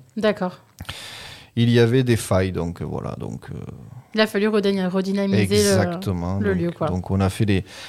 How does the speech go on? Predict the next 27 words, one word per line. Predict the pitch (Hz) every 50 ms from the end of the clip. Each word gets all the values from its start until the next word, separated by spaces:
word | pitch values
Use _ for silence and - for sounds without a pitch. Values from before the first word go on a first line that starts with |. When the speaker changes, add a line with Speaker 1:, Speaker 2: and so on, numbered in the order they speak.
| - - _
Speaker 2:
on | 104 113
a | 110
fait | 120
des | 131 127
gros | 117 135
travaux. | 131 - 131 131 127 139 151 165 180 180 - - - - - - - - - -
Donc | - 123
j'achète | 120 123 139 135 - - 156 143 - 143
en | 131 127 127 120 120 120 117 117 113 113 113 113 113 110
décembre | 104 110 151 156 - - 185 170 165 147 143
deux | 135 135
mille | 131 131 123 120
vingt, | 117 135 143 139
en | 123 110
plein | - - 139 143
covid, | 131 - 120 110 117 127 135 123 135 123 -
en | - 104 101
plein | 101 143 143 139
confinement. | - 131 127 117 - - 117 110 110 107
Speaker 1:
Oh, | 110 113 117
punaise. | 117 117 - 151 160 160 175 156
Speaker 2:
Tout | 165
le | 170 180
monde | 180 175
était | 170 147 156 151
confiné. | - 151 151 143 131 - - 139 139 139 147 151
Enfin, | 147 - 147 127 117